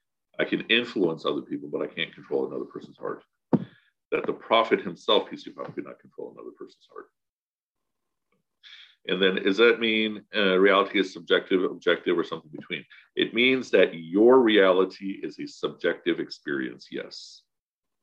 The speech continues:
within objective reality.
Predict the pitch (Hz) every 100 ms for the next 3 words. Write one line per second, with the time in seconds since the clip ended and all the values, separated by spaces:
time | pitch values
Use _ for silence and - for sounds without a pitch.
0 | _ _ _ _ _ _ _ _ _ _
1 | - 90 92 - 95 104 104 104 104 _
2 | _ _ _ _ _ _ _ 73 71 67
3 | - - 55 50 -